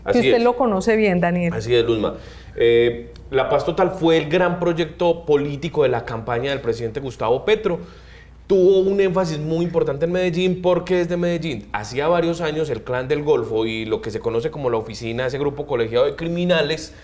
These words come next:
Speaker 2: eh, estaba buscando un enlace con la fiscalía y con el gobierno para negociar.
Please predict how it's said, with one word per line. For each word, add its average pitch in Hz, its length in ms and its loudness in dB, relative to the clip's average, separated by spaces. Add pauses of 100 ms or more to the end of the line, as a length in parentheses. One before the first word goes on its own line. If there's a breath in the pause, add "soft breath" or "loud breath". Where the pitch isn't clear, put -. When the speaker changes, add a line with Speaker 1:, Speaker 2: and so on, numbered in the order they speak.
(300 loud breath)
Speaker 2:
eh, 123 580 2
estaba 139 300 0
buscando 123 540 -4
un 127 100 -6
enlace 123 320 -4
con 117 160 -4
la 104 80 -4
fiscalía 113 380 -4
y 151 60 -2
con 123 160 -8
el 98 60 -6
gobierno 101 440 -6
para 95 180 -8
negociar. 87 480 -6